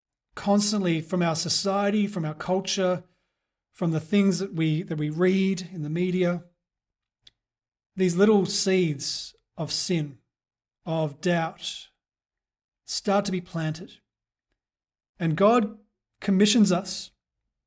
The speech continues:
gives us this, this, this calling to say every day, "You need to go and pull out the weeds,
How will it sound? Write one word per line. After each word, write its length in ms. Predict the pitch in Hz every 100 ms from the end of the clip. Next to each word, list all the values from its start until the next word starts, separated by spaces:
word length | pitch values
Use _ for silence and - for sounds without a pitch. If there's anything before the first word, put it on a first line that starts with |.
| _ _ -
gives 240 | 214 233
us 200 | 233 -
this, 240 | 214 196 -
this, 220 | 180 - _ _
this 160 | - 160
calling 640 | - - 202 233 220 175
to 100 | 160
say 320 | 175 - 180 190
every 220 | 220 202
day, 440 | 202 196 160 147 - _ _ _
"You 140 | 175
need 160 | 196 202
to 80 | 175
go 180 | 185 185
and 140 | 156
pull 180 | - 180
out 160 | 175
the 60 | 175
weeds, 500 | 156 160 151 -